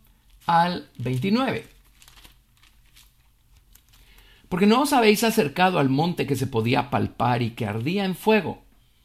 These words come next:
a la oscuridad, a las tinieblas y a la tempestad,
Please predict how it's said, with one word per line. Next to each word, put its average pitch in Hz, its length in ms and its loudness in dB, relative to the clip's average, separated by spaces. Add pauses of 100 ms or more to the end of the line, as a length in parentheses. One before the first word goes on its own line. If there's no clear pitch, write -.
(220)
a - 100 -10
la 92 120 -4
oscuridad, 151 760 -4 (420)
a - 100 -8
las 127 200 -4
tinieblas 147 500 -2
y 117 40 0
a 110 60 0
la 113 120 -2
tempestad, 123 680 -4